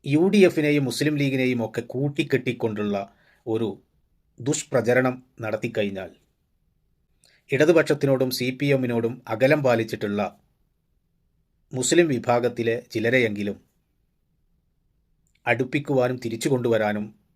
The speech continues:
കഴിയുമെന്നുള്ള ഒരു തന്ത്രം. അതാണ് പറഞ്ഞത് നെയ്യപ്പം തിന്ന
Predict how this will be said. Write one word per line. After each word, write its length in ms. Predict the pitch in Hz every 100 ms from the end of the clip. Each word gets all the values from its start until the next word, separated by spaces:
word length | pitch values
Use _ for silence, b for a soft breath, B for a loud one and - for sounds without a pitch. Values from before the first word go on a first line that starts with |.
| -
കഴിയുമെന്നുള്ള 540 | 110 104 110 101 98 98 107 _ -
ഒരു 120 | 95 92
തന്ത്രം. 280 | 85 90 - _ _ _ -
അതാണ് 300 | 127 127 123 - 107
പറഞ്ഞത് 340 | 104 107 107 110 b b
നെയ്യപ്പം 340 | 110 139 139 120
തിന്ന 160 | 107